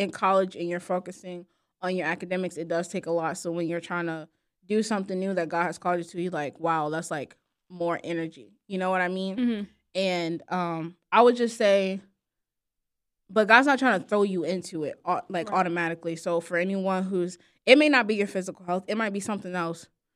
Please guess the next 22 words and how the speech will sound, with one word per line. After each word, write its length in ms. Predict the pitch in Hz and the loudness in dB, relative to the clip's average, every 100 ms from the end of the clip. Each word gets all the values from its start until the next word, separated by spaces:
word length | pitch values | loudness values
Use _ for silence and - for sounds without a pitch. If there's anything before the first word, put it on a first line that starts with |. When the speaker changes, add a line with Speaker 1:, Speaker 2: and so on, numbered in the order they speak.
| _ _ | _ _
Speaker 1:
you 60 | 208 | 0
know, 100 | 196 | 4
that 140 | 190 185 | 4 2
he's 180 | 196 | 0
Speaker 2:
Yeah. 40 | 226 | 2
Speaker 1:
trying 120 | 202 | 2
to 40 | |
help 220 | 196 202 196 | 2 0 -2
you 80 | |
pick 200 | 190 208 | -4 -2
up 220 | 196 185 - | 0 -2 -2
a 80 | |
new 200 | 180 190 | -4 -2
habit 420 | 196 190 180 185 165 | -2 0 0 0 -4
that's 180 | 165 | -6
better 480 | 170 175 180 185 180 - _ _ _ - | -4 -2 0 0 -2 -6 _ _ _ -8
to 220 | 196 175 | -6 -4
throw 180 | 190 196 | 0 2
away 260 | 180 170 | 2 2
a 60 | 160 | 0
bad 240 | 170 170 | 0 0
one. 280 | 147 139 110 | -2 -8 -16